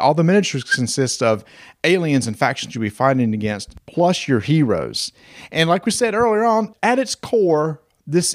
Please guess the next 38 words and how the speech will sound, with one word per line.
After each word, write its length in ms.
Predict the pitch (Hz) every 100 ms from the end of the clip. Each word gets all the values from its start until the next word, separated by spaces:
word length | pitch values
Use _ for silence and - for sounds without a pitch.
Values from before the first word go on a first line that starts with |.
| -
is 300 | 160 160 -
a 180 | 139 147
dungeon 360 | 135 139 117
crawler. 340 | 98 110 87 98
So 140 | - -
each 240 | 196 -
person 360 | - 185 185 156
will 140 | 123
pick 380 | 110 156 165 -
a 140 | 120 110
hero 480 | 123 156 147 147
to 160 | 156 208
play. 400 | - 160 110 135 - -
There 160 | 160
will 80 | 156
always 440 | 175 262 240 190
be 200 | 160 180
four 320 | 180 - 165 156
heroes. 480 | 147 127 92 82
So 100 | -
regardless 480 | 143 123 139 175 190
of 80 | 160
the 60 | 143
number 180 | 170
of 100 | 190
players, 300 | - 151 147
you 60 | 131
always 120 | 143
got 160 | 139 104
four 200 | - 127
heroes 180 | 127 117
on 60 |
the 80 | 110
board. 160 | 107 104
If 20 |
you're 80 | 107
playing 240 | 156 165
solo, 520 | - 247 214 156 156